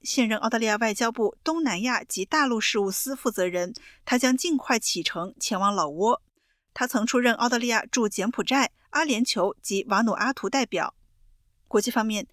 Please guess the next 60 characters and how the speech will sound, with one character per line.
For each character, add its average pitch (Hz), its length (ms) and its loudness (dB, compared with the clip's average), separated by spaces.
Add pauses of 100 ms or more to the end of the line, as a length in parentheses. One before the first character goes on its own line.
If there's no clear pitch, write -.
(140)
美 196 140 0
国 233 100 4
总 277 140 2
统 208 180 0
特 - 140 -2
朗 262 120 2
普 214 360 -2
近 233 200 0
日 208 200 0
与 214 100 -8
以 202 140 -4
色 - 100 -6
列 214 140 2
总 202 200 -6
理 214 180 -4
内 240 120 2
塔 180 220 -6
尼 170 80 -10
亚 226 180 -2
胡 190 300 -4
举 - 180 -4
行 196 180 -6
会 285 200 -2
谈， 180 340 -4 (260)
讨 - 160 0
论 240 200 4
恢 320 200 0
复 311 240 0
与 196 140 -6
伊 247 220 -2
朗 262 180 2
的 180 80 -8
核 180 180 -4
谈 170 200 -6
判。 254 320 -2 (600)
据 240 160 0
悉， 240 300 -2 (240)
内 359 80 0
塔 262 140 2
尼 196 80 -2
亚 233 160 2
胡 190 280 0
希 - 200 0
望 226 140 4
说 254 200 0
服 208 160 -6
特 - 140 -4
朗 214 180 0
普 - 240 -2 (220)
将 233 220 2
谈 196 200 -4
判 247 180 -2
范 320 220 0
围 185 300 0
从 208 260 -6
伊 285 160 -2
朗 233 180 0
核 170 240 -6
计 311 160 -4
划 - 320 -2